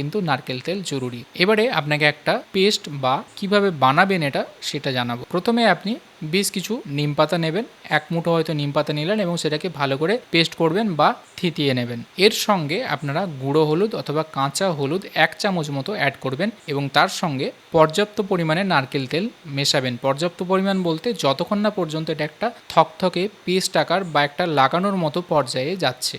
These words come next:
অর্থাৎ এটা সহজেই যে জায়গাতে আপনার হয়েছে, সেখানে ভালো করে লাগানো যাবে। এরকমভাবে আপনি কিন্তু পরিমাণটা ঠিক করবেন, তবে খেয়াল রাখবেন যেন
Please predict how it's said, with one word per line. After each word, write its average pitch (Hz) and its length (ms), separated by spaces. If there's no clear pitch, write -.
অর্থাৎ 190 280
এটা 226 120
সহজেই 208 440
যে 160 140
জায়গাতে 156 300
আপনার 165 220
হয়েছে, 151 200
সেখানে 156 260
ভালো 127 220
করে 156 140
লাগানো 139 320
যাবে। 120 160
এরকমভাবে 190 560
আপনি 147 200
কিন্তু 147 160
পরিমাণটা 135 440
ঠিক 160 140
করবেন, 120 240
তবে 160 160
খেয়াল 202 220
রাখবেন 208 320
যেন 160 120